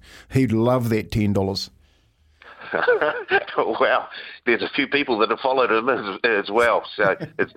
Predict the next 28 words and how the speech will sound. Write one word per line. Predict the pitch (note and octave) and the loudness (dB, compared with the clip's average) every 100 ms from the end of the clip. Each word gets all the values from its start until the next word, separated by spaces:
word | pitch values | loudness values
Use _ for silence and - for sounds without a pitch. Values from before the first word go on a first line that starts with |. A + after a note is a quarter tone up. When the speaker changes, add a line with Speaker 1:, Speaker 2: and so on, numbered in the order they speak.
| - | -4
Speaker 2:
it's | - - G2+ | -4 -4 -2
not | - - | -2 0
ju-, | G#2+ G#4 - - | -2 -4 -12 -4
it's | A#2 - | -4 0
not | C#3+ - | -2 0
just | B2 - | 0 0
him. | C3 | 0
If | G#2 A2 | 0 0
it, | G#2 | 0
if | A2 G#2 | 2 0
it, | A2 - - - F#2+ | -2 -6 -20 -6 -2
if | A#2 | 0
he | A#2 | 2
has | A2+ B2+ | 2 2
had | A2+ G2 | 0 0
a | |
bet | F2+ G2 | 2 2
on | F#2+ | 2
Prix | F2+ G#2 | 0 0
de | F#2 | 0
Feu, | - G#2 G2+ | 0 2 2
and | |
I'm, | E2+ E2+ - - - | 2 -2 -12 -20 -6
I'm | F2+ | -4
sure | F2+ G2+ | 0 0
he | F2+ | 0
probably | - G2 E2 F2+ | -2 -4 0 -2
has. | E2+ G2 | 2 2